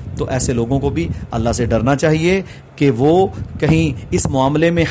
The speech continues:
حد سے بڑھ کر یہ نہ ہو کہ کفر تک چلے جائیں اور وہ واضح طور پر اللہ کی آیات کا انکار نہ کر دیں۔ اللہ رب العالمین کہنے والے اور سننے والوں کو عمل کی توفیق عطا فرمائے۔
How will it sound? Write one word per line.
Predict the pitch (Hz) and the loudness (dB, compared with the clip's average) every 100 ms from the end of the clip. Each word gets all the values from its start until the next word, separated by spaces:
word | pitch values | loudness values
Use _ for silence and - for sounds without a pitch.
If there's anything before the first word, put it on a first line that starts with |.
| - | -2
حد | 170 | -2
سے | 214 220 | 0 2
بڑھ | 165 175 151 | 2 2 2
کر | 175 123 - - | 0 0 -4 -6
یہ | 123 190 | 0 2
نہ | |
ہو | 175 156 | 2 0
کہ | 185 | 0
کفر | 196 - - 220 | -2 -2 -2 0
تک | 185 - | -2 -2
چلے | 135 113 | -2 0
جائیں | 101 95 - | -2 -6 -2
اور | 143 | 0
وہ | 156 131 120 | 2 0 0
واضح | 170 202 240 | -2 2 2
طور | 180 165 | 2 0
پر | 165 127 - - - | 0 -4 -6 -12 -6
اللہ | 131 139 | -2 -2
کی | - 131 | 0 0
آیات | 113 117 - | 2 0 -2
کا | 131 | -4
انکار | 127 110 117 107 | -4 -2 -2 0
نہ | 139 | 0
کر | 147 147 | 0 0
دیں۔ | 165 170 - - | 0 -4 -8 -6
اللہ | 120 120 | -2 0
رب | 117 107 | 0 -2
العالمین | 117 110 110 110 135 143 - - | -2 0 0 0 0 -2 -8 -8
کہنے | - 117 113 | -2 0 0
والے | 107 127 147 143 - | 0 2 2 0 -4
اور | - | -4
سننے | 123 131 117 | -2 0 0
والوں | 110 107 113 | 2 0 0
کو | 131 123 | 0 0
عمل | 139 | 0
کی | 139 147 | 0 -2
توفیق | 147 151 139 | -2 -2 -2
عطا | 147 139 | 0 0
فرمائے۔ | 143 147 143 | 0 0 0